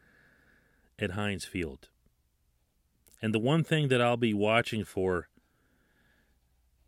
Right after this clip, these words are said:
in this case, more than any other, plain and simple, I'm not over there looking for surprises. I, I leave that kind of stuff to, to Dale Lawley. He's the one that's,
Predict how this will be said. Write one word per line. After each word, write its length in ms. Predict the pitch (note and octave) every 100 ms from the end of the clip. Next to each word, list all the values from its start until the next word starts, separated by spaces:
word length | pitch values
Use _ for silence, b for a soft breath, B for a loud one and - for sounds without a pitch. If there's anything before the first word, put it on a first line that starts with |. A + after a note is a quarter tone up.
| -
in 180 | A#2 A#2+
this 200 | C#3+ -
case, 580 | - F#2 E2 - - - _ _ _ _ _ _ _ _ _ -
more 280 | A2+ A#2
than 140 | G#2 G2+
any 240 | G2+ G2+
other, 400 | G#2 G2 F2+ D#2+ _ _ _ _ _ _ _ _ _
plain 300 | - F3+ G3 A#2+
and 100 | D2+
simple, 440 | - D#2+ D2+ C#2+ _ _ _ _ A#2 A2+ G#2 _ _ _ _
I'm 160 | C3 D#3
not 220 | D3+ B2+
over 180 | A#2 G#2
there 160 | G2+ F#2
looking 260 | F#2 G2
for 120 | -
surprises. 800 | D#2 E2 - D#2+ C#2+ - - - - _ _ _ _
I, 200 | - G#2+ -
I 140 | G#2 B2
leave 280 | B2 G#2+
that 220 | G2 G#2+ -
kind 240 | G#2+ G#2
of 80 | -
stuff 320 | - G2+ -
to, 200 | - E2 -
to 120 | - D#2+
Dale 340 | F#2+ G2 F2+
Lawley. 420 | F2+ F#2+ G2+ G2
He's 240 | F2+ G2+ -
the 80 |
one 200 | G2 G2
that's, 260 | F#2 - -